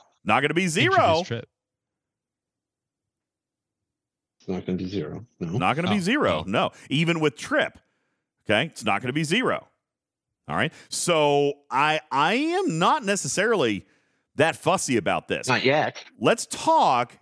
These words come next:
Speaker 1: matters about ideal crewing. And I know I kinda keep dancing around this.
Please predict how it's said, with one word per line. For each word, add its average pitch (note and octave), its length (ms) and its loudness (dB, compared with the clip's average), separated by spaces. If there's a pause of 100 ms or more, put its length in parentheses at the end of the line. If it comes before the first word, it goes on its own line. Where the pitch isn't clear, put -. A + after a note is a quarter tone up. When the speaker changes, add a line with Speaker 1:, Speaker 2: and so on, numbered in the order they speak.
Speaker 1:
matters B2+ 640 2
about C#3 440 4
ideal B2+ 400 0
crewing. G#2 320 -2
And G#2 80 0
I G#2+ 40 0
know B2 140 2
I A#2 60 0
kinda A2+ 220 -2
keep A#2 200 -4
dancing A2+ 340 -2
around G#2 300 0
this. D2+ 200 -6